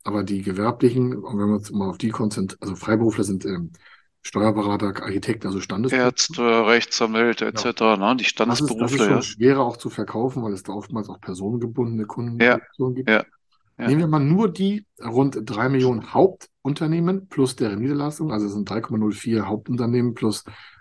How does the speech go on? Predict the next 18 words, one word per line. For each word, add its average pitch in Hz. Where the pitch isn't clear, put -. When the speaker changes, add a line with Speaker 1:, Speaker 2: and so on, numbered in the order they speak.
Speaker 1:
circa 104
vierhunderttausend 101
Niederlassungen 131
dazu 123
von 110
den 104
genannten 95
drei -
Millionen -
Unternehmen, 147
also 104
drei 104
Millionen 110
Unternehmen. 156
Und 120
davon 151
sind, 127
äh, 113